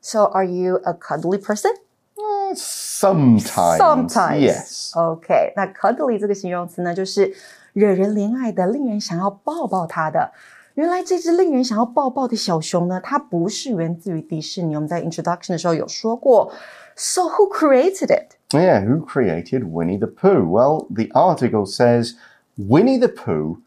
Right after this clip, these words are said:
Speaker 2: was actually a creation of British author A A Milne."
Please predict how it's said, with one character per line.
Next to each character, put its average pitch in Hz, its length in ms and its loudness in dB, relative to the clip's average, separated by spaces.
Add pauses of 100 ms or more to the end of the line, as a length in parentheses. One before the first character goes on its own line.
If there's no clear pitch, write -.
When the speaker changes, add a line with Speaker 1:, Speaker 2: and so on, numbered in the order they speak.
(180)
Speaker 2:
was 120 440 2 (100)
actually 90 880 -2
a 110 220 2
creation 113 960 0 (240)
of 123 400 2
British 139 640 0
author 127 640 2 (120)
A 120 500 2
A 92 360 2
Milne." 101 640 2